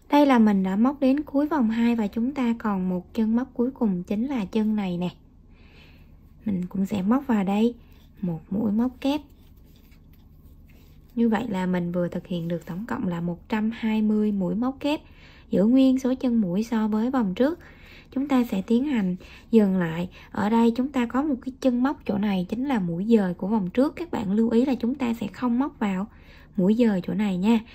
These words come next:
Nếu các bạn móc vào đây thì sẽ bị thừa mũi á. Thông thường trong móc len thì thường mũi dời này mọi người sẽ bỏ qua,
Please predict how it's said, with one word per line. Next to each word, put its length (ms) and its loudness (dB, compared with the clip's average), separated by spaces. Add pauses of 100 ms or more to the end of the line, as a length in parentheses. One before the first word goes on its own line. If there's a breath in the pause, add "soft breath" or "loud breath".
(240 loud breath)
Nếu 140 4
các 200 -4
bạn 280 0
móc 140 2
vào 120 0
đây 240 0
thì 160 -2
sẽ 160 -6
bị 180 -4
thừa 220 2
mũi 320 0
á. 100 0 (360 loud breath)
Thông 240 0
thường 340 2
trong 140 -2
móc 220 -2
len 220 2
thì 120 -4
thường 240 -2
mũi 260 2
dời 140 0
này 160 -4
mọi 200 -6
người 180 -2
sẽ 140 -10
bỏ 300 -4
qua, 220 0